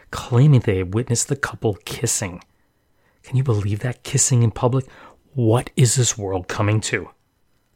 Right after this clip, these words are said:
Well, the husband denied that they had been kissing,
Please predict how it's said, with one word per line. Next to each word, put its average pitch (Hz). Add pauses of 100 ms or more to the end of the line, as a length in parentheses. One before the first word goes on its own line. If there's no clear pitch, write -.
(920)
Well, 151
the 143
husband 156
denied 98
that 98
they 98
had 92
been 95
kissing, -